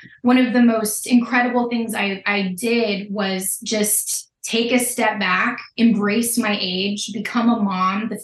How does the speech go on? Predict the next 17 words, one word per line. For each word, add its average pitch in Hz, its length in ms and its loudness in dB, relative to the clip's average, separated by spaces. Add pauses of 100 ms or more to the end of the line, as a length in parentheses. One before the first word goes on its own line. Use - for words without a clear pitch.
(100)
physical 226 720 0 (380)
process 240 420 0
of 208 100 -2
creation 208 800 2
was 196 160 -2
brutal, 214 920 2 (360)
you 240 100 4
know, 202 280 2
like, 196 200 0
it 269 160 2
was 240 200 4 (280)
unbelievable. 247 960 2 (360)
And 240 500 2 (100)
I 226 180 -2
am 277 240 0
just 277 220 -2
like, 220 300 -4